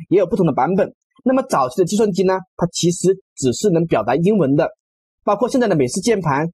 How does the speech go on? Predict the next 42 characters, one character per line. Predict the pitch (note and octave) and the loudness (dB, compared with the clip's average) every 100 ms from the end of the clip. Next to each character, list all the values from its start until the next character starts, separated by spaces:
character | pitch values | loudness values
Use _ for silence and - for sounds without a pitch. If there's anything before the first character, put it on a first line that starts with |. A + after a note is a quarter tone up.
| _ | _
也 | C#3 F3 | -2 0
只 | - | 0
能 | A#2+ | -2
看 | D3 F3+ | 0 2
到 | E3+ D#3 - _ | 2 0 -4 _
英 | A3 | 0
文 | G#3 | 2
的 | E3 - | 2 0
字 | A3 | 0
母。 | G3 D3 - _ _ - | 2 0 -2 _ _ -4
那 | A#3 | 0
么 | A#3+ A#3+ - - | 0 -2 -14 -6
随 | D3 | -2
着 | D#3+ | -2
计 | G3 | 0
算 | G#3+ | 0
机 | F#3+ | 0
的 | D3+ | 0
发 | G#3+ A3 | -2 -2
展， | D#3+ - _ _ _ | -4 -6 _ _ _
字 | C4 | -4
符 | A#3 C#3+ E3 | -2 2 2
与 | D#3+ | 2
编 | D#3+ F#3 | 0 0
码 | C#3+ | 0
集 | A2 C#3 C#3 - | -2 -2 -2 0
又 | G#3 | -2
是 | - | -2
怎 | - | -2
么 | C3+ | 0
样 | E3+ F3 | 0 0
去 | - F3+ - _ | -2 -4 -6 _
兼 | A#3+ A3+ | 0 2
容 | F3 | 2
了 | F3 | 0
各 | E3+ | 0
国 | G3 D#3+ | 0 0
的 | |
语 | C3+ C3 | 0 0
言 | B2 | 2
的 | E3+ | 2
呢？ | F#3 | 2